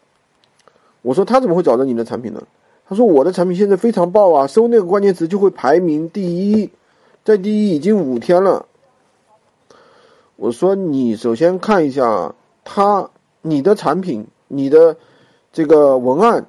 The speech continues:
是没有办法去举报的，因为文案这个东西是没有版权的。那么你的图片，你自-，是不是自己实拍的呢？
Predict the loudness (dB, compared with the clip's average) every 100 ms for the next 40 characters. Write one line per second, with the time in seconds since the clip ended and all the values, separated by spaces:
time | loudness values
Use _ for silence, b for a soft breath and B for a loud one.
0 | _ -8 -4 0 2 2 2 2 -2 -4
1 | -6 -8 -6 -4 0 2 0 0 2 2
2 | 2 0 0 0 0 -2 0 -2 -2 -6
3 | -2 0 0 0 -4 -6 -8 -6 -2 -2
4 | b b b b b 0 2 2 0 0
5 | -4 0 2 2 0 _ -8 -4 -4 -4
6 | -6 -4 -6 -6 -2 -4 -4 -4 -2 0
7 | 0 -2